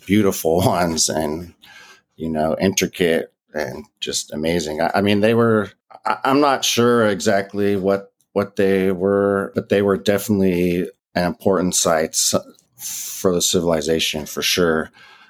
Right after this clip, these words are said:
Um, and I actually just seen, I haven't watched it yet, and I don't know if it's premiered yet, or it probably will by the time this comes out, but,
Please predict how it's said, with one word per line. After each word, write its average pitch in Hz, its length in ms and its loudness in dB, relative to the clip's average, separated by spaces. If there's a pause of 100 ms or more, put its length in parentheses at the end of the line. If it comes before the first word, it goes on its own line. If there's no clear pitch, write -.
(120)
Um, 90 300 -4
and 98 60 2
I 110 120 4
actually 123 300 0
just 117 280 0
seen, 117 460 2
I 95 80 -2
haven't 120 260 0
watched 113 360 0
it 85 60 -8
yet, 117 380 0
and 98 160 -8 (100)
I 101 80 0
don't 110 120 2
know 117 100 4
if 110 120 -4
it's 107 200 -2
premiered 104 500 0
yet, 92 360 -2 (340)
or 95 200 -4
it 95 240 -4
probably 113 280 0
will 107 320 2
by 92 180 2
the 92 60 -6
time 92 240 -2
this 87 140 -8
comes 87 220 -8
out, 90 240 0
but, 82 200 -8